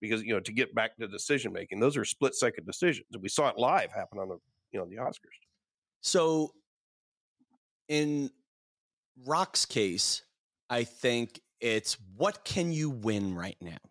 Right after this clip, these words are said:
Speaker 2: You know, like, and my best art form in comedy is uh, people will call me Don Rickles, but I am not Don Rickles. Uh, I, I am good at surfing a crowd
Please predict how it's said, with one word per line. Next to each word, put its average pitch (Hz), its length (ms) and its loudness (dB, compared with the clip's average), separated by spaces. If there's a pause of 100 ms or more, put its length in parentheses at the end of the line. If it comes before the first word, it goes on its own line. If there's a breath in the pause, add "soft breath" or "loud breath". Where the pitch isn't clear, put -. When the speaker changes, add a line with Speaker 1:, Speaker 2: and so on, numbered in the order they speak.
(1500)
Speaker 2:
You 123 80 2
know, 117 220 4
like, 127 300 0
and 143 140 2
my 180 320 2 (1040)
best 185 320 0 (280)
art 143 200 2 (140)
form 123 260 2
in 117 120 0
comedy 107 540 0
is 90 260 -2 (640 soft breath)
uh, 98 240 -2 (120)
people 185 240 -2
will 151 160 0
call 147 240 2
me 135 100 0
Don 120 300 0
Rickles, 113 360 -2
but 110 120 0
I 107 60 0
am 101 220 -4
not 92 280 -2
Don 92 280 0
Rickles. 85 560 -4
Uh, 87 460 -2
I, 98 340 0
I 107 140 0
am 113 180 0
good 123 200 2
at 120 80 -2
surfing 165 440 0
a 135 60 0
crowd 120 480 2